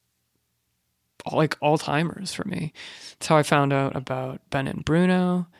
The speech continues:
this guy named, uh, Peter Brandt from, from Michigan, like,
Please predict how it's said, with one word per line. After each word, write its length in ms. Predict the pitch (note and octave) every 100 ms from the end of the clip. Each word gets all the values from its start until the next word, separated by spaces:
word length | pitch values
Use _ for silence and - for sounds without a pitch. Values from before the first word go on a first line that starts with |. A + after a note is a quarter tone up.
| _ _
this 160 | - C#3+
guy 320 | D3+ C#3 C3+
named, 400 | C3+ C3 C3 - - -
uh, 220 | C3 C3 -
Peter 200 | D3+ C#3
Brandt 500 | C#3 C3+ D3 D#3+ - _ _ -
from, 580 | - C3+ C3 C3 C3 -
from 240 | - D3 C#3
Michigan, 560 | D3+ F#3+ F#3 F3+ F#3
like, 360 | E3 C3+ D3+